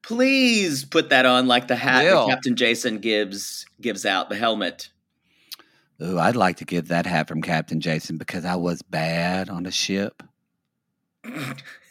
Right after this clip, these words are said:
Speaker 2: Yeah.
Speaker 1: sounds weird.
Speaker 2: I
Speaker 1: Um,
Speaker 2: think that's all of our
Speaker 1: let's,
Speaker 2: announcements.
Speaker 1: let's jump in, y'all. Uh, so I've decided all of that I'm gonna do the Big Brother cor-,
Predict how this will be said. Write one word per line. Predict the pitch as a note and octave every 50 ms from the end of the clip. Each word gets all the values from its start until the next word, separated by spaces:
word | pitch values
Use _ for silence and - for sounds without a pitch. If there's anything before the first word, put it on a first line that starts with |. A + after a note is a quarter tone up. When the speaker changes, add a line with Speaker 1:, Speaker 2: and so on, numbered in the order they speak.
| _ _ _ _ - - _ _ - _ _ - - - _ _ _ _ _ _ _ _ _ _ _ -
Speaker 2:
Yeah. | C#3+ C#3+ C#3 C#3 C#3 -
Speaker 1:
sounds | - - B2+ - - - -
weird. | D2+ C#2 B1+ A#1 A1+ - - - - - - - - - - - - - - - - -
Speaker 2:
I | C#3 C#3+ C#3+ D3 C#3+ C#3+
Speaker 1:
Um, | C3+ C3 B2
Speaker 2:
think | A#2+ A#2 G#2+ -
that's | B3+ B3 A#3 -
all | G3+ F#3+ F3+
of | F3 D#3+ D#3
our | D3+ D3 C#3
Speaker 1:
let's, | C3+ C3
Speaker 2:
announcements. | C3 B2+ B2+ - - C3+ C#3 C3+ B2+ -
Speaker 1:
let's | D#3 E3 - -
jump | - - D3+ C#3 B2+ B2+
in, | A#2+ A2 G#2 G2+ G2+ G2
y'all. | G2 G2 F#2+ F#2+ F#2 F2+ F2+ F2 F2 - - -
Uh, | G2+ G2 F2+ F2+ F2+ - - - - - - -
so | - - C3
I've | C3+
decided | C3+ - - - - D3+ D3+ D#3 C#3+ C3+ C3 B2 - -
all | A#2+ C3+ D3 D3
of | C3
that | C3 B2 A#2+
I'm | A#2+ A#2+
gonna | A#2+ A#2 G#2
do | A#2 G#2+
the | G2
Big | G2+ G#2+ F2+ -
Brother | - F#2+ F2 F2
cor-, | F2 - F#2+ F2+ F2+ -